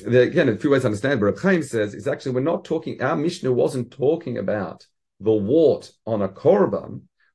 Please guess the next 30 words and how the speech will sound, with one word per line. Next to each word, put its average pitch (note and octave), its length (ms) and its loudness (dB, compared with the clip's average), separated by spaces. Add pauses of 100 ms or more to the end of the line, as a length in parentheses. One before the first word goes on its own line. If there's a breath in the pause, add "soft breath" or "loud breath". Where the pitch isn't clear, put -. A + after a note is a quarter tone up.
We B2+ 100 0
were C#3 100 6
talking E3+ 380 0
about A#2 300 -2
a A2 100 0
wart A#2 500 -2
that - 100 -6
was A2 160 -6
on A2+ 160 -4
a G#2+ 120 -2
kohen C#3+ 540 -2
that G#2+ 100 -6
would A#2 220 -6
effectively A#2 680 -2
constitute A2 440 -6
a A#2 40 2
mum G2 200 0
for A#2+ 120 2
a C3+ 60 2
kohen. C#3 480 0 (640)
And B2 120 0
the C3+ 40 2
assumption E3+ 480 -2
is, D#3 160 0
again, B2+ 260 -2
Amar C3+ 280 -2
Rab A#2 100 -4
Yossi C3+ 280 -4
v'hen B2 320 -4
she'efitzu, E3+ 640 -6